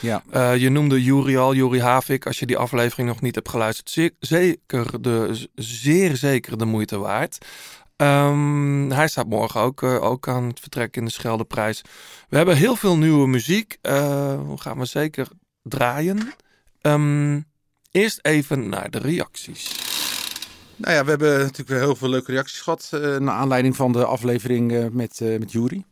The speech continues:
Speaker 2: Mhm.
Speaker 1: Eh, maar ook bijvoorbeeld van, eh, van Eva, die, eh, die Misha Bredevoort zag winnen in de Volta Limburg Classic. Ja, voor mij is dat nog steeds Helvoet Mergeland. Dat vind ik een veel mooiere koers. Maar, eh,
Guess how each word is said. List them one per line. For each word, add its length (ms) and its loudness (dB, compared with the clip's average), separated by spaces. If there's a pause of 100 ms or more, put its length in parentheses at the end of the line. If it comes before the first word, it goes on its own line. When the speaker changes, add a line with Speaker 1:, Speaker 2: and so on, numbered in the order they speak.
(100)
Speaker 2:
Mhm. 260 2
Speaker 1:
Eh, 160 -2 (380)
maar 200 -4
ook 140 0
bijvoorbeeld 320 -10
van, 260 -2
eh, 120 -4
van 180 -8
Eva, 480 -2 (200)
die, 340 -8
eh, 380 -10
die 240 -10
Misha 220 0
Bredevoort 480 0
zag 140 -2
winnen 260 2
in 100 0
de 80 -4
Volta 300 -2
Limburg 360 0
Classic. 400 -8
Ja, 160 -6
voor 120 -4
mij 120 -2
is 80 -6
dat 80 -12
nog 100 -12
steeds 220 -6
Helvoet 280 -6
Mergeland. 520 -6 (1000)
Dat 140 -14
vind 140 -4
ik 80 -6
een 60 -6
veel 240 -4
mooiere 320 -2
koers. 380 -12
Maar, 240 -6
eh, 480 -8